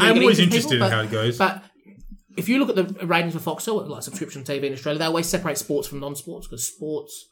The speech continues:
Speaker 1: Dominates.
Speaker 2: ratings dominates. No sports program would have, would even have half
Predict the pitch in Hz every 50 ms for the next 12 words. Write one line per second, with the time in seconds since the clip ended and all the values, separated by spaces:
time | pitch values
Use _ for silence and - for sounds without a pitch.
0 | _ - 107 107 101 104 101 - 160 165 160 147 143 127 - - 151 156 147 127
1 | 113 101 98 - - - _ _ _ - - - _ _ _ _ 165 170 170 165
2 | - - 151 147 143 - - 147 139 127 123 123 123 120 117 117 117 - - _
3 | _ 156 143 135 120 104 151 151 147 131 117 143 120 117 - - - - 143 143
4 | 139 139 123 123 120 -